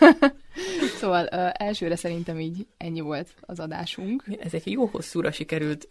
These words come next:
Speaker 1: pilotadás, ami lehetséges, hogy ezt két részben fogjátok majd megnézni, ez még majd a vágószobában
Speaker 2: Hallgatni.
Speaker 1: eldől.
Speaker 2: Nézni is
Speaker 1: Megnézni.
Speaker 2: lehet, de ezt
Speaker 1: Nézni
Speaker 2: még
Speaker 1: is
Speaker 2: nem
Speaker 1: lehet, igen.
Speaker 2: kiviteleztük.
Speaker 1: Ez egy új technológia, amin még dolgozunk.
Speaker 2: Jobb
Speaker 1: Ö,
Speaker 2: lesz, mint a C G I.
Speaker 1: igen.
Speaker 2: Szóval
Speaker 1: Jobb lesz, mint a Lion King.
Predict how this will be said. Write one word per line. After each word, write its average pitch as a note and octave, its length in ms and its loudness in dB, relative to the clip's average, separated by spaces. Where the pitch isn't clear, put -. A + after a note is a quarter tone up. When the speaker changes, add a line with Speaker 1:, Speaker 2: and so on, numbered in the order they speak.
Speaker 1:
pilotadás, D3+ 640 -4
ami D#3 600 -2
lehetséges, F3 560 -6
hogy C3 80 -8
ezt C3+ 140 -12
két C3+ 240 -6
részben - 320 -10
fogjátok - 480 -8
majd - 160 -6
megnézni, - 440 -6
ez D3 100 -10
még C#3+ 120 -8
majd C#3 240 -8
a D3 40 -8
vágószobában D#3+ 640 -2
Speaker 2:
Hallgatni. - 280 -2
Speaker 1:
eldől. D3+ 280 -2
Speaker 2:
Nézni F#3+ 300 4
is D#3+ 140 2
Speaker 1:
Megnézni. F#3+ 160 6
Speaker 2:
lehet, G#3+ 160 8
de G3 120 4
ezt G3 180 4
Speaker 1:
Nézni B3+ 220 4
Speaker 2:
még A3+ 80 6
Speaker 1:
is G3+ 60 8
Speaker 2:
nem F#3 100 4
Speaker 1:
lehet, G3 200 4
igen. F3+ 60 6
Speaker 2:
kiviteleztük. E3 380 4
Speaker 1:
Ez E3 100 0
egy E3 120 4
új E3+ 100 2
technológia, D#3 500 0
amin D3+ 180 0
még D3+ 160 -6
dolgozunk. F#3 460 2
Speaker 2:
Jobb E3+ 140 0
Speaker 1:
Ö, F3+ 60 2
Speaker 2:
lesz, F3+ 160 2
mint D3+ 160 -10
a - 40 -10
C - 80 -8
G - 80 -12
I. - 260 -8
Speaker 1:
igen. F3 340 -8
Speaker 2:
Szóval - 280 -8
Speaker 1:
Jobb F3+ 120 2
lesz, D#3 140 2
mint D3+ 160 -2
a D3+ 100 -2
Lion - 200 -2
King. - 220 -8